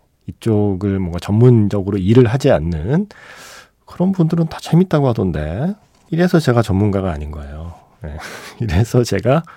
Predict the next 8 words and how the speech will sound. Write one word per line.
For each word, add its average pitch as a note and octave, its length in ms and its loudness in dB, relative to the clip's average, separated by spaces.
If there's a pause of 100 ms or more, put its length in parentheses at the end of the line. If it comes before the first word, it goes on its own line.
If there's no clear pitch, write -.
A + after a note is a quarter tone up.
(160)
영화 F#2+ 200 2
평론가가 C#3 520 6
아닌 E2 200 -2
겁니다. D2+ 460 -12 (1080)
아, - 220 -6
저는 C3+ 260 4
재밌게 G#2+ 360 2
본 F2+ 380 -2